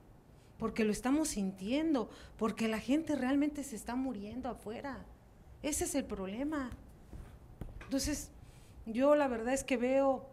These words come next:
a unas cámaras, este, inservibles, con mucho parásito que cobra, sin hacer nada, y a mucha gente,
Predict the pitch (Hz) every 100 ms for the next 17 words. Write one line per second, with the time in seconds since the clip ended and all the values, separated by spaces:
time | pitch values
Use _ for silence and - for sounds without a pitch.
0 | - - - - - - 214 220 254 269
1 | 254 - 233 226 262 269 294 - - -
2 | - - - - - - - 196 - 202
3 | 190 196 185 220 247 294 - - - -
4 | - - - 214 220 233 269 269 180 185
5 | - 240 208 - 180 196 202 240 - -
6 | - - - - - - - 208 185 214
7 | 202 190 180 208 - - - - - -
8 | 226 254 285 285 - 262 254 277 277